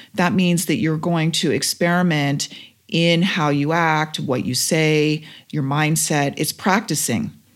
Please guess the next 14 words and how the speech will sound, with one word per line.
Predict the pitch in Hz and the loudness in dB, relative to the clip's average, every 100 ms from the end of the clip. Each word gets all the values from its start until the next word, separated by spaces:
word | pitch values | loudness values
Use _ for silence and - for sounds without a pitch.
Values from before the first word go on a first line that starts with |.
| _ _ _ - - | _ _ _ -20 -8
And | 160 | -4
so | - 156 | 2 2
it's | 151 | 2
committing | - 190 185 196 208 185 170 | 0 2 4 4 4 2 0
to | 202 | -4
practice. | - - 190 262 - 139 143 196 - - - - - _ - | -6 -2 0 0 -2 0 0 0 -4 -6 -14 -20 -20 _ -14
How | - 156 | -4 0
did | 170 | 2
this | 170 170 | 0 -2
go? | - 160 151 156 151 | 0 0 2 2 0
Collect | 185 151 151 151 | -2 0 0 -2
feedback, | - 165 147 151 147 147 143 - - | -2 0 0 0 2 2 0 -4 -12
try | - 156 143 | -6 -2 2
again, | 147 156 143 135 135 139 156 | 2 0 0 0 0 -2 -4